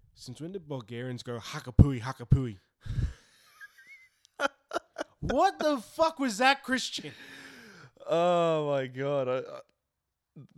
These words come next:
Speaker 2: the comedy parts are the best, I reckon.
Speaker 1: Well, El-, Edge and Christian, they're great at that. Uh, watch the Edge and Christian show if you haven't yet. That was, that was a good watch.
Speaker 2: The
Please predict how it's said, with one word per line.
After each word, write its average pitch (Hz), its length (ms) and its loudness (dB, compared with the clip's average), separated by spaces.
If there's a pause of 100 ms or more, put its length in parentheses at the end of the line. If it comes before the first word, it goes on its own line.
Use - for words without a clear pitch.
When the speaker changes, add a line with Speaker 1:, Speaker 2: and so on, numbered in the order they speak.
Speaker 2:
the 147 120 -6
comedy 190 420 -2
parts 127 380 -4
are 110 40 -10
the 98 120 -12
best, 98 340 -12 (100)
I 104 120 -10
reckon. 160 160 -6
Speaker 1:
Well, 151 360 -4
El-, 156 120 -8 (100)
Edge 165 200 -6
and 135 100 -6
Christian, 123 440 -8
they're 117 220 -10
great 113 420 -12
at 110 60 -16
that. 113 240 -14 (340)
Uh, 117 220 -8
watch 143 240 -4
the 156 80 -8
Edge 131 100 -6
and 120 80 -12
Christian 123 300 -10
show 113 200 -10
if 104 100 -14
you 104 80 -12
haven't 107 320 -12
yet. 113 180 -14
That 113 140 -12
was, 101 320 -14 (240)
that 120 60 -10
was 113 100 -8
a 104 40 -14
good 98 140 -14
watch. 92 340 -18 (320)
Speaker 2:
The 123 400 -6